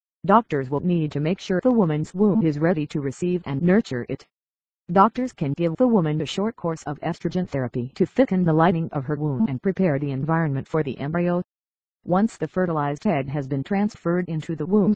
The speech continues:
the woman will need to take more hormones to support the pregnancy. Unlike younger women with fully functioning ovaries,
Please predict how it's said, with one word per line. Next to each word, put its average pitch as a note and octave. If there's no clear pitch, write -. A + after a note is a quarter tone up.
the B3+
woman D#3
will C#3+
need E3
to D3
take D#3+
more B2+
hormones C3+
to C#3
support -
the C#3
pregnancy. C#3+
Unlike D3+
younger G3
women F3+
with C3
fully G#3
functioning D3
ovaries, G3